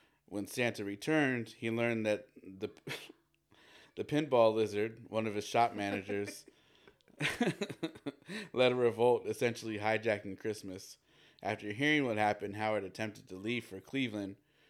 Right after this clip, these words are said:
but Carol insisted that they needed to help Santa so there could be real Christmas again.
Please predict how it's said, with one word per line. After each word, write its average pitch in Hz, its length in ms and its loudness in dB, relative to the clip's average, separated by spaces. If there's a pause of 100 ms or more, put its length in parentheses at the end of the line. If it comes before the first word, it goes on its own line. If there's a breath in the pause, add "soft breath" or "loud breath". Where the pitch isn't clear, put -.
(220 soft breath)
but 95 140 -4
Carol 120 360 4
insisted 107 560 -4
that 101 120 -2
they 98 140 -2
needed 104 260 -4
to 98 60 -12
help 107 240 -2
Santa 101 420 -6
so 87 220 -6
there 95 480 -4 (640 soft breath)
could 98 140 -8
be 98 200 -6
real 95 320 -2
Christmas 92 540 -14
again. 60 340 -16